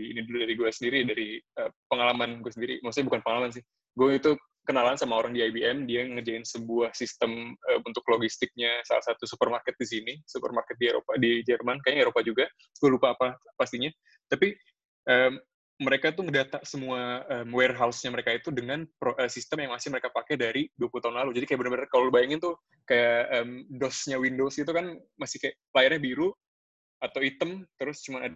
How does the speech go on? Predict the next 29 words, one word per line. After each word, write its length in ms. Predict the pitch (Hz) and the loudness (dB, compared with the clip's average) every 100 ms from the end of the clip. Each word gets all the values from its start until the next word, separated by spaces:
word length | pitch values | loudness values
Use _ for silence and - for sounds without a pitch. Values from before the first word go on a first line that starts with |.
| 120 | -6
garis 320 | 117 113 120 | -6 -6 -8
kotak 240 | 117 - | -12 -10
gitu, 400 | - 117 135 165 180 | -10 -4 0 0 -2
terus 480 | 120 120 120 123 - | -2 0 0 -2 -4
ada 400 | 131 117 117 120 - _ | -4 -4 -6 -8 -10 _
tulisan, 240 | - 135 127 | -4 0 0
tulisan, 160 | 127 | 0
tulisan, 240 | 120 113 117 | -2 -6 -10
tulisan, 160 | 117 113 | -12 -10
tulisan. 140 | 110 107 | -10 0
Jadi 160 | 123 | 2
kayak 180 | - 127 - - - | 4 2 0 -10 2
mereka 140 | 143 185 | 6 6
lebih 160 | 156 | 4
suka 240 | 139 - 147 | 0 0 0
pakai 320 | 143 117 113 | 2 -2 -2
itu 80 | 180 | -2
dan 160 | 143 | -2
mereka 240 | 120 113 196 | -2 -2 -4
di 160 | 165 | -6
saat 320 | 139 131 139 - | -4 -2 -2 -6
kita, 400 | - - 143 139 139 - _ _ | -18 -4 -2 0 -4 -12 _ _
kita 160 | _ 135 | _ -2
datang 480 | 131 120 - 165 160 | 4 2 2 -4 -2
dan 160 | 127 | -4
kita 160 | 127 120 | -4 -8
bilang, 240 | 123 135 | -8 -8
"Oh, 80 | 135 | -8
kayaknya 180 | 135 | -6